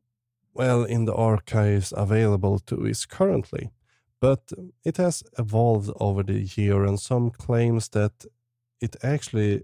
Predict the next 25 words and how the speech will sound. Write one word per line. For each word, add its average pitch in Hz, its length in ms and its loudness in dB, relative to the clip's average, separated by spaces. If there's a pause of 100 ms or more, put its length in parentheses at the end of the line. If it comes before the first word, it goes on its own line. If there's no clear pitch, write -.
was 107 240 -2
an - 100 -8
article 104 460 0
from 98 420 0 (100)
eighteen 101 400 2
eighty-six 104 880 0
and 104 100 0
a 95 60 2
second - 880 0
creature 104 640 0 (100)
in 101 360 2 (120)
eighteen 101 500 2
nineteens. 110 920 2 (460)
And 104 120 2
some 131 220 2
photos 139 640 0
of 95 140 -2
this, 95 380 -2
uh, 101 260 0
supposed - 600 -4
creature 98 580 0
is 101 120 -2
also 104 440 0
circulating, 104 920 0
but 104 280 0